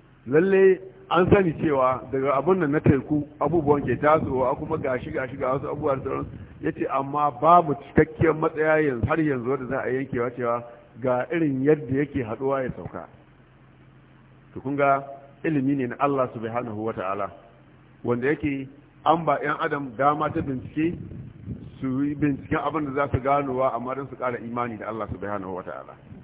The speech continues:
Ruwan nan bayan ya sauka, fa akhrajna bihi, muka fitar da ruwan nan, muka fitar da nabata kulli shay'in, tsiron kowane nau'i,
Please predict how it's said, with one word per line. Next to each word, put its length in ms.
Ruwan 380
nan 160
bayan 240
ya 120
sauka, 340
fa 260
akhrajna 640
bihi, 240
muka 260
fitar 560
da 120
ruwan 340
nan, 500
muka 240
fitar 240
da 140
nabata 580
kulli 280
shay'in, 340
tsiron 260
kowane 680
nau'i, 400